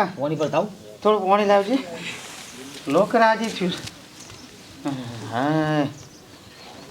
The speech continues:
Speaker 2: અલ્યા ભાઈ, અમારે ઉંમર થઈ છે તે મને. હા, હા, સર, એને બધોય દુઃખ આવે. તાણ તમારે શું રાજી થવાના આવે?
Speaker 1: હા?
Speaker 2: બરાબર.
Speaker 1: શું કીધું?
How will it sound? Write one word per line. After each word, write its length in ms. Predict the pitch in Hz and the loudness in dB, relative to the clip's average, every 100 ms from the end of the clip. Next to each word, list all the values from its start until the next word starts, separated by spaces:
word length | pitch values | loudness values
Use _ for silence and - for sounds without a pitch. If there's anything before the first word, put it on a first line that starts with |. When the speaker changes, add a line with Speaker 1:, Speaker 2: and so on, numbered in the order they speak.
| - | -2
Speaker 2:
અલ્યા 220 | 160 160 | 2 2
ભાઈ, 220 | 123 156 | 4 4
અમારે 380 | 160 135 151 165 | 4 4 4 4
ઉંમર 280 | 151 165 156 | 4 2 2
થઈ 240 | 165 170 | 4 4
છે 140 | 156 | 4
તે 120 | 156 160 | 4 4
મને. 220 | 156 165 165 - - - - - - - - - - | 4 0 -4 -16 -20 -20 -20 -20 -20 -18 -16 -10 2
હા, 160 | 180 175 | 2 4
હા, 260 | 190 185 170 | 4 4 2
સર, 160 | 175 160 | 2 4
એને 140 | 175 | 4
બધોય 340 | 175 160 165 180 | 2 4 2 2
દુઃખ 280 | 175 175 | 0 2
આવે. 360 | 165 165 208 175 - - - - - - - - - - - | 4 4 4 2 -2 -14 -20 -20 -20 -20 -20 -20 -20 -8 0
તાણ 280 | 165 170 170 - - - - - - - - - | 2 2 0 -4 -14 -18 -18 -18 -18 -20 -16 0
તમારે 360 | 160 151 175 190 | 4 6 4 4
શું 180 | 233 | 4
રાજી 300 | 240 214 185 | 6 4 2
થવાના 320 | 190 185 180 165 | 2 4 4 4
આવે? 200 | 151 135 - - - - - - - - - - | 4 0 -8 -20 -20 -20 -20 -20 -20 -20 -20 -8
Speaker 1:
હા? 180 | 156 240 | 0 2
Speaker 2:
બરાબર. 360 | 160 147 131 113 | 4 2 0 -4
Speaker 1:
શું 140 | 220 254 | -4 -4
કીધું? 200 | 233 | -2